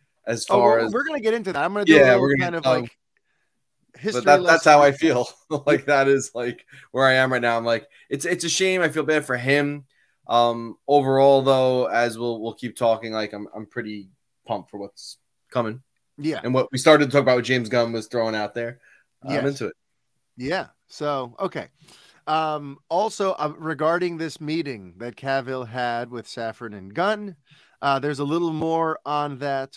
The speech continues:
Speaker 2: where, you know, Gunn mentioned it in the initial barrage of tweets. Henry addressed the meeting in his Instagram story. And then earlier today on Thursday,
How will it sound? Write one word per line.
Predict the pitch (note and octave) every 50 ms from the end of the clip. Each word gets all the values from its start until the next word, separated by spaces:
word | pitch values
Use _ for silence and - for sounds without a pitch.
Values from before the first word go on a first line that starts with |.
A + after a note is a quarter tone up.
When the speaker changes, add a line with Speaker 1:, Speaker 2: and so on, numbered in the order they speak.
| - -
Speaker 2:
where, | C#3 C3 C3+ C3 B2+ B2+ B2 B2 A#2+ A#2+
you | B2 D3 C#3+
know, | B2 A#2 A2+ A2
Gunn | G#2 A#2 C#3 D3+ D3+ D3+ C#3+
mentioned | C3+ C3 C#3 C3+ - D3 D3 D3+
it | E3 D#3
in | - C3+ B2
the | A#2+ A#2 A2+
initial | A2 A#2+ A#2+ - - C3 A#2+ A#2 G#2+
barrage | G2+ F#2+ _ A#2 A#2 A2+ A2+ A2+ A2+ A#2 A2 -
of | - -
tweets. | - - F#3+ G3+ F#3 - - - - _ _ _ _ _ _ _ _
Henry | - C#3 C#3+ D3+ D3 D3 D3 C#3+ C#3+ C#3 C#3+
addressed | - C#3 B2 A2 B2 C3+ C3+ C3+ - - - - -
the | C3+ C#3
meeting | C3 C3+ C3+ C3 B2 B2+ B2+ A#2+ A#2+ B2 A#2+ - -
in | B2+ A#2+ A#2 A2 G#2+ G#2+ G#2 G2+ F#2+ F#2 F2 - -
his | F#2+ G#2+ G#2+ G2+ C3
Instagram | D3+ F3 - - - D3 E3+ E3+ D#3+ D3 -
story. | - E3 D#3 D3+ D3+ D3 D3 C#3 - _ _ _ _ _ -
And | C3+ C3+ C#3+
then | D3 D3 D3+ - -
earlier | D#3 F3+ F#3+ F3+ F3 D#3+ D#3 C#3
today | - D3 C#3 D3+ F#3+ G3+ F#3
on | D3 C3 A#2
Thursday, | - - F#3 G3 A3 G3 C#3 A#2+ G#2 F#2+ G#2 C3+ D3